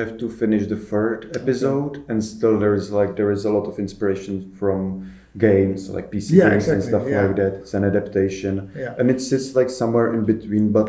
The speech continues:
Speaker 1: like, I think it's really psychologically deep,
Speaker 2: Okay.
Speaker 1: quite psychologically deep,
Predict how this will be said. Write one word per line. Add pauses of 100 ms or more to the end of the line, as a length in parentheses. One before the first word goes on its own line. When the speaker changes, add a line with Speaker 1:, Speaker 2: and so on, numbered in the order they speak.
(120)
Speaker 1:
like, (240)
I
think
it's
really (100)
psychologically
deep, (280)
Speaker 2:
Okay.
Speaker 1:
quite
psychologically
deep,